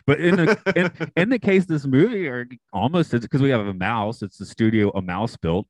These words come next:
Speaker 1: different mouse, but yeah.
Speaker 2: <laughs> Okay, I
Speaker 1: It
Speaker 2: can
Speaker 1: just
Speaker 2: go with that. I can go with that.
Speaker 1: <laughs> Again, I, I know I'm reading in too much, but sometimes the subconscious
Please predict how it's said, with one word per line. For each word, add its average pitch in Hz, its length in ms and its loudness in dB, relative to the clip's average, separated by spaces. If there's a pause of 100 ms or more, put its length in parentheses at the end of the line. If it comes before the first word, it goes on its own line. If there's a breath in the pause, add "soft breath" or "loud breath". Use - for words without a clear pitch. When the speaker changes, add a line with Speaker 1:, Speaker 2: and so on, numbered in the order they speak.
(140)
Speaker 1:
different 107 300 -4
mouse, 87 360 -6
but 85 200 0
yeah. 104 360 0
Speaker 2:
<laughs> - 60 -4
Okay, 175 580 0
I 180 100 -4
Speaker 1:
It 127 80 -2
Speaker 2:
can - 80 -4
Speaker 1:
just 117 120 0
Speaker 2:
go 151 60 -2
with 139 140 -8
that. 123 260 -2
I 160 80 -10
can 156 160 -8
go 131 120 -6
with 117 120 -12
that. 117 320 -4
Speaker 1:
<laughs> - 200 -20
Again, 139 260 2
I, 131 180 2
I 131 60 0
know 127 200 2
I'm 110 180 0
reading 110 380 -2
in 98 200 -6
too 104 240 0
much, 107 380 0
but 92 260 2 (460)
sometimes 127 560 -4
the 120 120 2
subconscious 110 840 -6